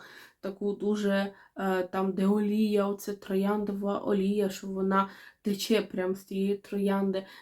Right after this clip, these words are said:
Ні, біла троянда або жовта троянда і така роса на троянді. Тобто легкість, легкість і прозорість. Ось що я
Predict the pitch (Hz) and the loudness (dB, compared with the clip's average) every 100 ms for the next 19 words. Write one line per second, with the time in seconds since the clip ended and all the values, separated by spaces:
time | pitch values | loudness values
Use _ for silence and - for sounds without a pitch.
0 | - 226 220 208 240 196 196 226 240 254 | 4 6 6 4 -4 0 8 10 10 8
1 | 311 - - 262 254 254 233 - 190 202 | 4 0 0 4 6 4 2 0 -6 -6
2 | 202 196 208 202 - 262 - - _ 220 | -6 -2 -2 -2 -4 -8 -10 -20 _ 0
3 | 226 220 220 220 208 208 - 233 254 285 | 2 4 2 2 0 -4 -2 6 8 8
4 | - 214 208 226 214 208 208 - 226 202 | 4 -6 -4 -2 -2 -2 -6 0 0 2
5 | - 196 190 196 185 180 180 - - 214 | -2 -6 -4 -4 -4 -4 -6 -6 -4 -4
6 | 208 214 202 - - - 214 226 226 - | -2 -6 -6 -12 -20 -6 4 6 6 2
7 | - - - _ 208 220 262 - - 226 | -4 -6 -8 _ 2 8 6 6 -4 -6
8 | - 220 - 208 202 214 196 - - 220 | -6 -8 -4 -2 4 4 2 -2 -2 2
9 | 226 - 202 196 208 | 2 0 -2 0 0